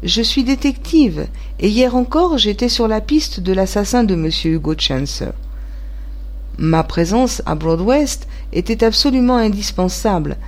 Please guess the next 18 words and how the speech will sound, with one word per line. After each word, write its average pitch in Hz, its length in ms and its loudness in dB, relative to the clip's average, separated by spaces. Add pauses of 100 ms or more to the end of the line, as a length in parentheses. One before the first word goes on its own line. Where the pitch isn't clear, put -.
(400)
et 185 140 4
à 220 80 6
tel 233 240 2
point 277 240 2
que 208 140 0
je 185 100 0
tiens 196 280 0
maintenant 233 520 4
cet 202 240 0
assassin, 226 480 0
monsieur, 143 480 0 (480)
et 165 120 0
puis 220 260 0
le 220 100 4
livrer 202 460 2
à 220 80 2
la 156 120 4
justice. - 760 -6